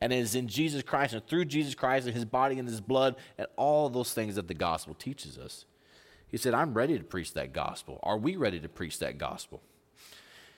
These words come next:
And he says, "I'm not ashamed of the power of the gospel," he said, "to the Jew first and also to the Greek." And he's followed that pattern here, that he's come to Rome. He's called those chief Jews first,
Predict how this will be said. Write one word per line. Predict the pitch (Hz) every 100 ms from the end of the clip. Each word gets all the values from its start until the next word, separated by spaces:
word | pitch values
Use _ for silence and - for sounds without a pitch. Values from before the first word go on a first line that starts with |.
| _ _ _ _ _
And | -
he | -
says, | 123 113
"I'm | 92 127
not | 127 110
ashamed | - 127 131 127
of |
the | 101
power | - 110 113 120 120
of | 92 92
the | 90
gospel," | 98 113 117 - 117 120 - -
he |
said, | 101 110 -
"to | 98
the |
Jew | 82 107 131
first | - 123 113
and | 107
also | 107 104 110
to | -
the | 104
Greek." | 98 113 117
And | 98
he's | 120 123
followed | - 139 160 160
that | 147 139 -
pattern | - 143 175 85 85 92 - _
here, | - 175 160 80 - - _ _ _ _ _ _ _ _
that | 87
he's | 101 101
come | - 113
to | 104
Rome. | 127 123 78
He's | 90 87
called | - 98 98
those | 107
chief | - 117 113
Jews | 85 101 120
first, | - 82 76 - -